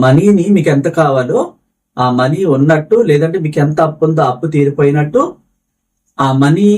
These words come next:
సమస్యలు ఏమైతే ఉన్నాయో అవన్నీ తీరిపోయి మీకు డబ్బు ఫ్లో జరుగుతున్నట్టు మనసులో, హృదయం మీద రెండు చేతులు ఇట్లా ఉంచుకొని ఒక పది నిమిషాలు తగ్గకుండా, అంటే కనీసం ఎనిమిది నిమిషాలు తగ్గకూడదు,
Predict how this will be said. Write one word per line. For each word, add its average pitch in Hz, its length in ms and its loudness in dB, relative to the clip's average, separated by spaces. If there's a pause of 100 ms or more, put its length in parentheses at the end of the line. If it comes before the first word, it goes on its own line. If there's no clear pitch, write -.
సమస్యలు 180 580 0
ఏమైతే 165 440 2
ఉన్నాయో 151 300 2
అవన్నీ 139 300 0
తీరిపోయి 139 540 0
మీకు 135 200 0
డబ్బు 123 300 -2
ఫ్లో 147 300 2
జరుగుతున్నట్టు 131 640 0
మనసులో, 120 540 0 (840)
హృదయం 139 380 2
మీద 147 160 0
రెండు 131 320 -2
చేతులు 139 220 0
ఇట్లా 120 180 -2
ఉంచుకొని 113 500 -2 (1120)
ఒక - 160 0
పది 127 260 -2
నిమిషాలు 151 380 0
తగ్గకుండా, 131 540 -2 (540)
అంటే 143 260 0
కనీసం 185 500 -2
ఎనిమిది 151 320 2
నిమిషాలు 170 360 0
తగ్గకూడదు, 143 600 0